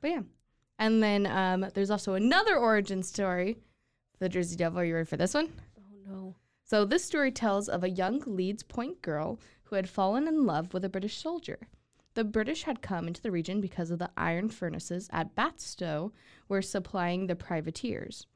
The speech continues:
Speaker 1: In seventeen seventy-eight, the British engaged the Americans at the Battle of Chestnut Neck. Chestnut Neck. Yep, that's what it says.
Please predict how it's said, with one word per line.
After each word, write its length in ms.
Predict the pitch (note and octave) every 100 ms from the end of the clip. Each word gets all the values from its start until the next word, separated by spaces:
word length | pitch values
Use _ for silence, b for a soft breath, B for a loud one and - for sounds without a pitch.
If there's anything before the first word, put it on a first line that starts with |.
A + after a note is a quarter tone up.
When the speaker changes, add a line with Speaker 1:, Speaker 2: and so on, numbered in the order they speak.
| _ _ _ -
Speaker 1:
In 120 | G#3+
seventeen 500 | G#3 G#3+ B3 F4 F4+
seventy-eight, 720 | - C#4+ D#4 E4 E3+ E3 -
the 100 | F#3+
British 320 | F3+ G3 B3
engaged 540 | D4 C#4+ A#3+ G#3+ G#3 -
the 80 | C#4
Americans 600 | B3 F3 E3+ F#3+ F#3 F#3+
at 160 | F3
the 60 | E3+
Battle 400 | E3 E3+ F#3+ G#3
of 120 | F#3+
Chestnut 480 | - C4 - C#4 -
Neck. 360 | F#3 - - - _ _ _ _ -
Chestnut 640 | - A#3 - G#3 G#3 -
Neck. 340 | E3 C3 - -
Yep, 240 | F#3 A#3
that's 200 | E3+ F3+
what 160 | G#3+ A#3
it 100 | A#3
says. 380 | D#4 A3 G3+